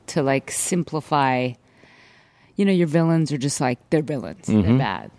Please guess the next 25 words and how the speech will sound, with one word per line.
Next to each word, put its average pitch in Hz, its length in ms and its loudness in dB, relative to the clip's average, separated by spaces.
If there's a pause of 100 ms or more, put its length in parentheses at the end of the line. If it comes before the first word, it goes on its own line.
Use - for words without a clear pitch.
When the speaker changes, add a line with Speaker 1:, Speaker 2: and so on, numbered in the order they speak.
Speaker 1:
I, 135 200 -2 (120)
again, 160 420 2
I 147 140 -2
don't 151 340 -2
feel 156 240 0
that 160 160 2
way. 143 460 2
I - 80 0
feel 254 180 0
like, 208 160 2 (1600)
because 254 220 0
I 285 160 0
feel 277 220 -2
like 240 160 0
I 233 160 0
do 196 220 -2
that. 117 360 -4
Like, 107 120 2
Speaker 2:
Mm-hmm. 143 100 2
Speaker 1:
I 175 80 -2
feel 185 160 -4
like 185 140 -2
we're 165 120 -2
all 160 460 -2
Arlen, 139 540 -8